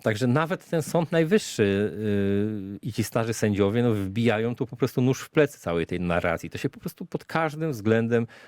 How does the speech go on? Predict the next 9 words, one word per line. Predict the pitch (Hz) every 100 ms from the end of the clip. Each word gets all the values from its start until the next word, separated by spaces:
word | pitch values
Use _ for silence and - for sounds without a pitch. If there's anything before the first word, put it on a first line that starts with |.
| -
sypie. | - 123 87 80 - -
Jedna | 120 196 196
rzecz, | 135 156
która | - 135
budzi | 110 127 156 135
takie | 117 113
moje | 113 113
trochę | 110 107
dwuznaczne, | 107 101 98 107 107 123 117 117